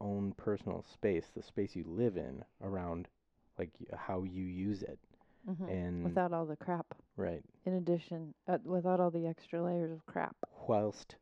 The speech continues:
Speaker 1: cutting the crap.
Speaker 2: Mm-hmm. So there's gonna be more Cut the Crap episodes coming up.
Speaker 1: Yeah, yeah. I've, I think we almost have enough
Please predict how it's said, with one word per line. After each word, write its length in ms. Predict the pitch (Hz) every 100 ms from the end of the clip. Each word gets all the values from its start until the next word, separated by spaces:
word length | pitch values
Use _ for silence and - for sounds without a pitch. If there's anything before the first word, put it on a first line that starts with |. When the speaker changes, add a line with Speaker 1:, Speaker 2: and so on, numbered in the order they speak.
| -
Speaker 1:
cutting 360 | 139 - 107 98
the 100 | 92
crap. 480 | - 95 90 - - _ _ _ -
Speaker 2:
Mm-hmm. 400 | 185 180 - 247 320 - _ -
So 80 | 208
there's 240 | 190 180
gonna 180 | 180 180
be 180 | 175 175
more 320 | 165 165 160 -
Cut 160 | 185
the 80 | -
Crap 300 | - 170 -
episodes 500 | 160 - - 170 156
coming 320 | - 170 165 156
up. 140 | 156 190 - _ - _
Speaker 1:
Yeah, 200 | 120 139 104 - -
yeah. 220 | 110 98
I've, 80 | 87 - _ - - - _ 107
I 20 |
think 240 | 110 107
we 320 | 101 101 101
almost 380 | 98 107 135 -
have 180 | 135 120
enough 260 | 120 113